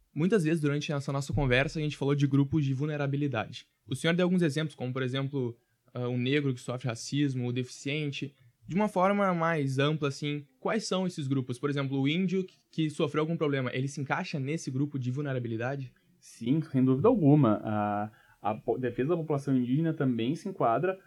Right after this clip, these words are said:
Speaker 2: na lógica de defesa de direitos humanos. O que ocorre é que, na, muitas vezes, ataques a populações indígenas em razão da condição de indígena,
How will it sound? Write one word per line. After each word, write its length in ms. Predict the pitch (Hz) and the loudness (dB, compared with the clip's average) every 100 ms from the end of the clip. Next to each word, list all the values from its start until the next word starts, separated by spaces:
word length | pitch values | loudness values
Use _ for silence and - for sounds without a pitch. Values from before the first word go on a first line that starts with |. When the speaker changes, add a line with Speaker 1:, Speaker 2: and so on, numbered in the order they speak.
| - | -6
Speaker 2:
na 140 | 131 | 0
lógica 340 | 117 113 135 147 | 4 4 4 0
de 60 | |
defesa 240 | 135 117 135 | -2 0 0
de 80 | 135 | 0
direitos 300 | 123 110 - | -2 -4 -2
humanos. 420 | 104 107 170 196 - - - | 0 0 0 -2 -14 -16 -8
O 80 | 165 | -2
que 120 | 311 | 0
ocorre 500 | 294 - 151 170 165 | 0 4 4 4 0
é 40 | |
que, 140 | 143 156 | 0 2
na, 180 | 147 143 | 0 2
muitas 500 | 156 156 208 220 151 | 2 4 4 4 2
vezes, 500 | 120 120 151 123 - - _ _ - | 4 4 4 2 -4 -18 _ _ -8
ataques 640 | 131 - 147 196 185 147 | -4 2 2 2 0 2
a 180 | 139 160 | 4 4
populações 560 | 185 - 156 135 147 139 | 2 0 0 0 2 4
indígenas 520 | 131 127 147 147 135 | 4 4 2 2 2
em 60 | |
razão 260 | 135 127 143 | 2 2 2
da 80 | 165 | 0
condição 360 | 147 135 139 | 2 0 2
de 100 | 139 | 2
indígena, 600 | 127 110 117 175 156 120 | 2 0 0 0 2 0